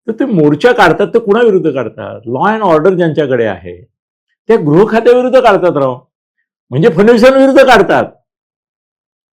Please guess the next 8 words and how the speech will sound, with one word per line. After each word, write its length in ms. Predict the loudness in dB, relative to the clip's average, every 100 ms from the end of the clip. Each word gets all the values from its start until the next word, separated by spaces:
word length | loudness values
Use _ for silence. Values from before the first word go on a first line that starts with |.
| _ _ _
लव 300 | -4 0 2
जिहाद 400 | 2 2 2 0
विरुद्धचा 480 | 0 -2 -2 -4 -4
मोर्चा 680 | -6 -8 -8 -10 -10 -10 -10 -8
हा 140 | -6
मुसलमानांच्या 800 | -6 -6 0 0 2 2 2 2
वस्तीत 360 | 2 0 -2
गेलाय, 520 | -2 -2 -4 -8 -16